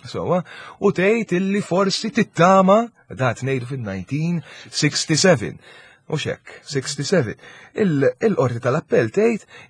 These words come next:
i tittama li l-qrati tagħna, ċoe l-leġislatur tagħna fil-verità, xi darba jemenda di s-sitwazzjoni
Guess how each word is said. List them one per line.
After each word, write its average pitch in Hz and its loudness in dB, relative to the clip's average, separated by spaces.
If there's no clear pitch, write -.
i 180 0
tittama 196 2
li 165 4
l-qrati 160 0
tagħna, 131 0
ċoe 110 -2
l-leġislatur 156 0
tagħna 117 -2
fil-verità, 170 0
xi - 2
darba 131 2
jemenda 147 2
di 92 -6
s-sitwazzjoni 95 -10